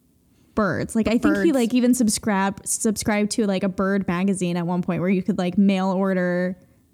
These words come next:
Speaker 1: birds and, um, specifically, like,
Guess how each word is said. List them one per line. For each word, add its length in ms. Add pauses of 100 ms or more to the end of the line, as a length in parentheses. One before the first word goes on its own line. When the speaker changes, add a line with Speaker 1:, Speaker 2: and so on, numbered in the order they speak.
(240)
Speaker 1:
birds 520 (460)
and, 640 (220)
um, 540 (240)
specifically, 720
like, 320